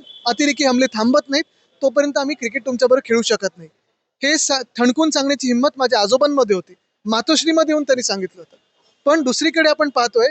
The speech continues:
कोणीतरी जाऊन नवाज शरीफचा केक कापून केक खाऊन आले होते आणि बिर्याणी खाऊन आले होते. हे पण कोण होते हे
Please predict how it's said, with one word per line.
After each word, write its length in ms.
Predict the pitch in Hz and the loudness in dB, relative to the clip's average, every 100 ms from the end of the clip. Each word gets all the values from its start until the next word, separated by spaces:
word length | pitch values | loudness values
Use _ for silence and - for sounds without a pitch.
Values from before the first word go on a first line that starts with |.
| - | 0
कोणीतरी 340 | 269 277 311 | -4 -4 -6
जाऊन 300 | 269 285 247 240 _ _ | -2 0 0 -2 _ _
नवाज 280 | 214 233 294 | -2 2 2
शरीफचा 360 | 294 311 294 320 | 0 -2 -2 -4
केक 240 | - 311 - | -2 -4 0
कापून 280 | 302 311 311 | -2 0 -2
केक 160 | 294 - | -4 -2
खाऊन 180 | 302 294 | 2 2
आले 140 | 285 | 2
होते 120 | 285 302 | 2 0
आणि 100 | 302 | 0
बिर्याणी 360 | 233 247 269 | 0 2 0
खाऊन 220 | 269 254 | 0 0
आले 120 | 233 190 | 2 0
होते. 180 | 175 - _ _ - | -4 -14 _ _ -4
हे 100 | 320 | -2
पण 180 | 339 370 | 2 2
कोण 220 | 330 339 | 4 2
होते 240 | 294 208 | 2 2
हे 120 | 214 | 0